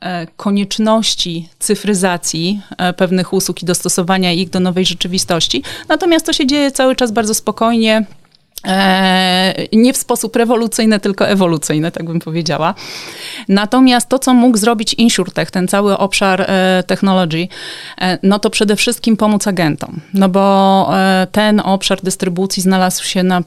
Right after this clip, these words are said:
mm, no, w, w, miał duży problem, e, w okresie pandemii, szczególnie na je-, na początku pandemii. I tak naprawdę, no to widać, że, mm, ten okres pandemiczny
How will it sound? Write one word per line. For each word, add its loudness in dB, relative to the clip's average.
mm, 0
no, 4
w, -8
w, -2
miał 4
duży 0
problem, -2
e, 0
w -4
okresie -4
pandemii, -2
szczególnie -4
na 0
je-, -2
na 0
początku -4
pandemii. -4
I 0
tak -2
naprawdę, 2
no 2
to -4
widać, -2
że, 0
mm, -2
ten -2
okres -2
pandemiczny 0